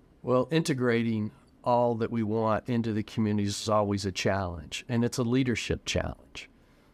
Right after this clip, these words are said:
So for us, we want to make sure all of our Twelve Oaks leaders, whether they're the C-suite, executive team, department leaders, or some of our regional operators, we want to make sure that they're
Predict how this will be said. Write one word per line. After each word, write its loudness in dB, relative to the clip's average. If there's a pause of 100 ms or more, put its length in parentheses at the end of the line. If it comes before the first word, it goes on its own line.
So 0
for 2
us, 0 (380)
we 0
want 0
to 2
make 2
sure 0
all 2
of 0
our 2
Twelve 0
Oaks 0
leaders, 0
whether 0
they're 2 (640)
the 0 (120)
C-suite, 2
executive 0
team, 0
department 0
leaders, 0
or 0
some -2
of -2
our -2
regional 0
operators, -2 (560)
we 0
want 2
to 2
make 0
sure 0
that -2
they're 0